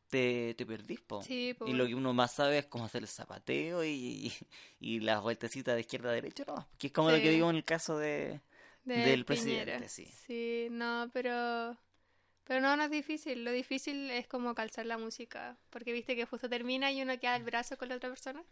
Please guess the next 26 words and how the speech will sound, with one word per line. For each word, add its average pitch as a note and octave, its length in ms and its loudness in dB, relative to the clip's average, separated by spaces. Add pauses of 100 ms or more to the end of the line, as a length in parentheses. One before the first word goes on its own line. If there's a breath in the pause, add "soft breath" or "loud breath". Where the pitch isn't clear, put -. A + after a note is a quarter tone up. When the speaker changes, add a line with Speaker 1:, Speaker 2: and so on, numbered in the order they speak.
(560 soft breath)
Speaker 2:
Ya, A3 100 -4
eso A#3 180 -6
igual B3 200 6
es C4+ 40 4
un C4+ 80 0
poquito C4+ 260 0
difícil, C#4 400 0
porque G#3+ 140 -4
a A3 40 0
veces A3+ 220 -4
uno A3+ 100 -2
se A3 120 -8
adelanta, B3 720 2
uno G#3 180 -6
se G#3+ 140 -18
atrasa, A3 840 0 (420 soft breath)
te A3 100 -12
falta A3 280 -4
música, B3 600 -4
te A3 140 -12
sobra. A#3 640 -6 (160)
Pero B3+ 200 -2
igual C4+ 280 6
es D4+ 140 -4
un D#4 100 -4
detalle. A3+ 640 0